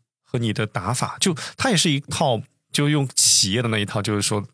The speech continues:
战略、战术这样一整套东西给大家，给它分解，分解下来的。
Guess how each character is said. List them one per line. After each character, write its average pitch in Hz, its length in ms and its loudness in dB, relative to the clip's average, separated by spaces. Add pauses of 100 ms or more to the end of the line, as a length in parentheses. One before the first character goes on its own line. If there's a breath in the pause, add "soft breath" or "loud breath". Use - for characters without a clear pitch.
(120)
战 113 300 2
略、 113 320 0
战 117 280 0
术 104 300 0
这 117 100 0
样 104 140 -2
一 156 160 -2
整 110 180 0
套 117 200 -2
东 123 180 0
西 98 220 2
给 98 100 -4
大 98 60 0
家， 104 140 -2
给 - 120 -6
它 104 80 -2
分 139 180 -2
解， 120 100 -2
分 160 220 -2
解 117 120 2
下 - 120 0
来 95 100 -2
的。 - 120 -8